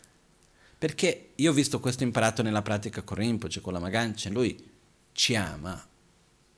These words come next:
rispettando ciò che siamo,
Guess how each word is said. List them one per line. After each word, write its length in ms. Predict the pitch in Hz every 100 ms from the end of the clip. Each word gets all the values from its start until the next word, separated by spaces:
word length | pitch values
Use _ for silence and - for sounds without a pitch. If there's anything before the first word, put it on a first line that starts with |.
| _ _ _ _ _ _ _ _ _
rispettando 720 | 117 156 - 151 135 170 156 135
ciò 200 | - 131
che 120 | -
siamo, 500 | 101 120 117 87 82